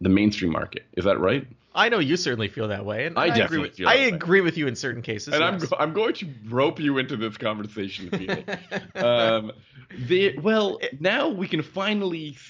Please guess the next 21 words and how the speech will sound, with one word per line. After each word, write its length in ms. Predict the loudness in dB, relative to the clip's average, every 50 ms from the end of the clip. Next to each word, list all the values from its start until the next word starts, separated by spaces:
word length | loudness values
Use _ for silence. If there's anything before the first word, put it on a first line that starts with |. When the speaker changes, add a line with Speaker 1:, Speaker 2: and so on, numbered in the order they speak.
| -18 -12
Speaker 1:
you 160 | -8 -4 0
know, 340 | 2 2 2 2 0 -2 -6 -12 _ -4
we 120 | -4 -2
can 120 | 0 0 -2
finally 640 | -2 -2 0 0 2 4 4 4 4 4 4 2
embody 520 | 2 0 0 2 2 2 2 2 2 2 0
their 160 | 2 0 0
design 520 | 0 -2 -4 -2 -2 -2 0 0 2 2
language 560 | 0 0 -2 -2 -2 -4 -4 -4 -6 -10 -14 _ _ _ _ -2
in 80 | 2 2
a 40 | 2
fi-, 180 | 2 0 -2 0
in, 200 | 2 4 4 4
in, 400 | 2 2 0 0 0 0 -2 -4 -4 -6
in 100 | -6 -6
a, 300 | -4 -4 -4 -4 -6 -8 -10
in 100 | -8 -8 -6
a 60 | -4
really 240 | -2 0 0 2 2
interesting 460 | 0 0 0 -2 -2 -2 -4 -4 -4
way. 300 | -4 -6 -6 -8 -10 -12